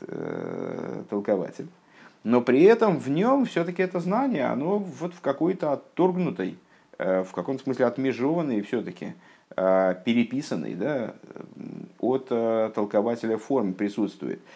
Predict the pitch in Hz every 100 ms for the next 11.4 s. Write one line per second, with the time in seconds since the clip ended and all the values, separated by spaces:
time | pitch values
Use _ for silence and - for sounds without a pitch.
0 | - 131 120 123 - 208 214 113 - -
1 | _ _ _ - 104 101 101 98 98 -
2 | _ _ - 117 120 123 107 107 120 127
3 | 117 107 - - _ - - 113 101 101
4 | 117 113 139 156 135 107 101 - - 117
5 | 123 226 247 - 92 101 - _ _ _
6 | _ _ _ _ _ _ _ - - 123
7 | 113 104 95 90 92 101 90 - 107 95
8 | - - - 190 240 - 123 139 110 -
9 | 104 - 208 208 110 107 101 139 214 180
10 | 123 - 165 127 123 135 113 104 90 95
11 | 101 120 87